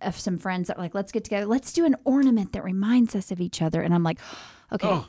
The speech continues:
Speaker 1: I just typed it back
Speaker 2: what an
Speaker 1: out.
Speaker 2: awful idea.
Speaker 1: Anxiety, friends. I can't do that.
Speaker 2: Yeah.
Speaker 1: Like, I, it's too much. And then I feel the pressure of having to shop and shop and shop and shop till I find the perfect thing. And then I don't even know if that's really what you want.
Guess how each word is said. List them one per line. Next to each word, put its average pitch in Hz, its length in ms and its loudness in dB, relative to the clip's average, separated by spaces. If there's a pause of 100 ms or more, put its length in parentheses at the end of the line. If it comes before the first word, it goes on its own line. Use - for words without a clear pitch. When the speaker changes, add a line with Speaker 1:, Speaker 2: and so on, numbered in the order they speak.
Speaker 1:
I 196 140 -4
just - 240 -14
typed 190 260 -6
it - 60 -10
back 185 100 0
Speaker 2:
what 196 100 8
an 175 80 8
Speaker 1:
out. 156 100 2
Speaker 2:
awful 147 380 6
idea. 123 300 6
Speaker 1:
Anxiety, 165 560 0
friends. 151 380 -10
I 185 80 -8
can't - 280 -8
do 147 140 -8
that. 113 260 -14
Speaker 2:
Yeah. 107 100 -2
Speaker 1:
Like, 87 140 -2
I, 180 180 0
it's 208 240 -4
too 247 260 -2
much. 214 400 0
And 196 120 -2
then 190 180 -4
I 196 160 -2
feel 208 200 -2
the 180 80 -6
pressure 185 340 -6
of 160 60 -10
having 165 260 -8
to 160 60 -8
shop 170 320 -4
and 180 80 -8
shop 165 240 -4
and 180 80 -8
shop 160 200 -4
and - 60 -16
shop 170 140 -6
till 175 100 -4
I 165 40 -4
find 170 180 -6
the 160 60 -6
perfect 185 320 -6
thing. 185 140 -4
And 175 100 -2
then 175 100 -2
I 196 60 0
don't 190 100 -2
even 180 160 -2
know 233 100 4
if 226 80 -2
that's 196 180 -8
really 185 180 -4
what 165 140 -2
you 180 100 -4
want. 190 180 -2